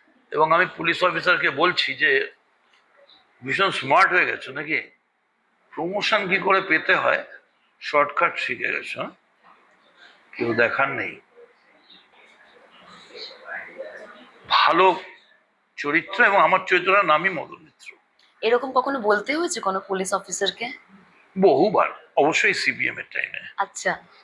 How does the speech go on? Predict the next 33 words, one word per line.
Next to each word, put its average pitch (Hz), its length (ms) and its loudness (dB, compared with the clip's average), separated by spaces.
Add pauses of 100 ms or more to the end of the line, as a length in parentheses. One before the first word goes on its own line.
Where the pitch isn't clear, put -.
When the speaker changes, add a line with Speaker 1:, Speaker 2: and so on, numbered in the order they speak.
(120)
Speaker 1:
বিরোধী 202 280 2
দলে 220 580 2 (160)
সবসময় 214 380 -4
আমরা - 300 -2
পুলিশকে 170 340 0
বলতাম, 165 480 2 (800)
পুলিশ 190 240 0
আমাদের 208 280 2
বলতো, 196 600 -2 (600)
"পাঁচ 185 260 -2
মিনিট 190 220 -2
টাইম 139 200 -2
দিচ্ছি, - 340 -14 (880)
নাহলে 165 200 4
কিন্তু 190 200 0
আবার 190 120 2
গুলি 151 240 2
চালাবো।" - 320 -12 (840)
আর - 80 -2
আমরা 160 360 2
বলতাম, 208 460 0
"দু 196 120 0
মিনিট 247 380 2
টাইম 202 240 2
দিচ্ছি, 165 260 -2
দু 151 200 -8
মিনিটের 220 360 0
মধ্যে 202 180 0
ফাঁকা 151 340 -2
করো, - 260 -12 (1300)
নাহলে 180 160 4
কিন্তু 208 180 4
এবার 220 140 4